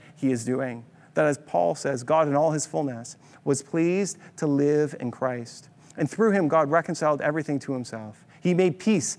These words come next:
with everything in heaven and on earth. And by means of Christ's blood on the cross, and this includes you." And this is a reason to celebrate. This is a reason to praise. This is a reason to sing, because God went all in for each and every one of us, and he deserves our response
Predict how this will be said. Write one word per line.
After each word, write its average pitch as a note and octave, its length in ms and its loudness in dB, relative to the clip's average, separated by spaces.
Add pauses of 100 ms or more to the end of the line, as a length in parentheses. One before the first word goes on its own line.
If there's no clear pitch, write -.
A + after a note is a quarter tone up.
(140)
with D3+ 140 -4
everything D#3+ 420 0
in B2+ 80 -2
heaven C3 420 -4 (200)
and C3+ 100 -2
on B2+ 140 -2
earth. A#2+ 320 -8 (260)
And A#2+ 140 -2
by B2+ 100 4
means D3 300 2
of C#3 80 -6
Christ's C#3 240 -4
blood C3+ 160 0
on C3+ 80 0
the C3 80 -4
cross, B2+ 340 -8
and A#2+ 180 -4
this C#3 220 -2
includes A#2 420 -6
you." G#2 240 -12 (440)
And D#3 180 2
this G3 160 2
is F3 80 -2
a E3+ 60 -2
reason D3+ 260 -2
to B2+ 60 -4
celebrate. B2+ 420 -4 (160)
This D#3+ 320 4
is F#3+ 100 2
a F3+ 60 2
reason D3+ 240 0
to B2+ 80 -2
praise. B2 360 -2 (140)
This F#3+ 220 4
is G3+ 140 4
a G3+ 40 4
reason E3 300 2
to C3+ 80 -4
sing, C#3+ 460 -4 (200)
because C3+ 220 -2
God D#3 260 0
went D3+ 280 -4
all D3+ 260 2
in D3 280 0
for D3 140 -8
each C#3+ 160 -2
and C#3+ 80 -2
every B2+ 140 -4
one B2 220 -4
of B2 80 -4
us, A#2 320 -4 (260)
and C3 140 -4
he D#3+ 100 -2
deserves C#3+ 540 0
our B2+ 240 -4
response B2 520 -4